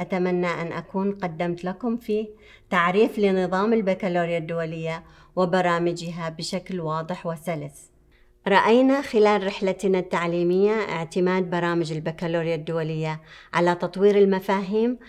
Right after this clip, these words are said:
ضمن سياق عالمي ليعد الطلاب للتعامل مع المشكلات من وجهات نظر متعددة والتعامل معها على صعيد عالمي.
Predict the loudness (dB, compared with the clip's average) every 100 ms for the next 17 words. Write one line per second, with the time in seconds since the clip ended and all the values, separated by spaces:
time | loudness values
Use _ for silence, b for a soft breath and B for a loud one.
0 | B B 2 4 4 2 0 0 0 -2
1 | -4 -2 -2 -4 -4 -4 -4 -6 -14 B
2 | B B 2 6 6 4 4 2 0 0
3 | 2 2 2 0 -2 0 0 2 2 4
4 | 4 2 0 -4 -6 -6 -4 -2 -2 -4
5 | -4 -4 -4 -4 -4 -2 -2 -2 -4 -6
6 | -6 -6 -6 -8 -10 -14 b b b b
7 | -4 -2 0 0 2 0 0 0 -2 -4
8 | -6 -6 -4 -4 -6 -8 -8 -8 -8 -8
9 | -8 -8 -10 -10